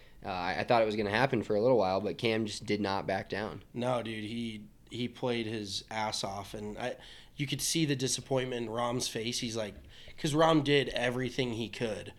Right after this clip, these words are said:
Speaker 2: I mean, you rarely saw him misstep at all. Like Spencer said, he had one bogey all week. Is that real?
Speaker 1: Yeah, one
Speaker 2: Ser-
Speaker 1: bogey all four days.
Speaker 2: That's fucking insane. Um, and that just goes to show you how well he's striking it,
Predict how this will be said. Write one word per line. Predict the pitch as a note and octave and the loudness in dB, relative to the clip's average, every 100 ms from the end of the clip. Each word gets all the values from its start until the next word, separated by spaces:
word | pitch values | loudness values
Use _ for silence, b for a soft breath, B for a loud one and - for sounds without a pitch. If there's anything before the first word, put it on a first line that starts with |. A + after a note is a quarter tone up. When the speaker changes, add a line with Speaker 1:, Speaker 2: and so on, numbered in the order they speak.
| b b b - | b b b -6
Speaker 2:
I | B2 | -2
mean, | B2 A#2+ A#2+ | -2 -2 -2
you | C3 C3 C3 - - - - - | -2 -2 -4 -16 -20 -20 -20 -14
rarely | C3 B2 C#3+ D3 D3 C#3+ C3 | -8 -2 4 6 6 4 2
saw | - B2+ A#2+ | 4 4 4
him | B2+ A#2 A#2 | 4 2 2
misstep | B2 A#2+ - B2 A#2+ A2 - - b b b b | 0 0 -2 0 0 0 -8 -20 b b b b
at | B2 A#2+ | -2 4
all. | C3 C3+ B2 | 6 8 6
Like | B2 | 2
Spencer | - - A#2+ B2 | 0 0 0 0
said, | - C3 | 0 0
he | A#2+ | 0
had | G#2 | -2
one | A#2 C3 B2 | 2 2 2
bogey | A2 B2 A#2+ A#2 | 2 0 0 0
all | A2 | 0
week. | G2 G#2+ C#3 D#3+ - - | -2 -4 -4 -6 -12 -4
Is | A#2+ | 2
that | D3 | 2
real? | B2 A#2+ E3 - - | 2 2 2 -2 -8
Speaker 1:
Yeah, | A2+ G2+ | -6 -4
one | G2 A2 A#2+ | -2 0 4
Speaker 2:
Ser- | A2+ | 4
Speaker 1:
bogey | G#2+ G#2 G2+ | 4 2 0
all | G2+ | 0
four | G2+ A2 G2+ | -2 -4 -2
days. | C#3+ | 0
Speaker 2:
That's | D3 C#3 | 0 -2
fucking | - C#3+ B2 - G#2 F#2+ - - - | -2 0 0 -2 -8 -10 -16 -20 -8
insane. | B2+ A#2 G#2+ - G#2 E2 G2+ - b b b b | -4 -2 -2 -2 -4 -10 -16 -20 b b b b
Um, | - A#2 G2+ F#2 G2+ - b b b | -4 -2 -2 -4 -10 -16 b b b
and | C3+ C#3 | 0 4
that | C#3+ C3+ | 4 4
just | B2+ A#2+ - | 0 0 0
goes | A#2+ - | 0 0
to | A#2+ | -2
show | C3 | 0
you | A#2+ A#2 | 0 0
how | A2+ A2 | 0 0
well | G#2+ A2 A2 | 0 -2 -2
he's | A2+ - | -2 -2
striking | - A#2+ A#2 A#2 A#2 | -2 0 -2 0 -2
it, | A2+ | -2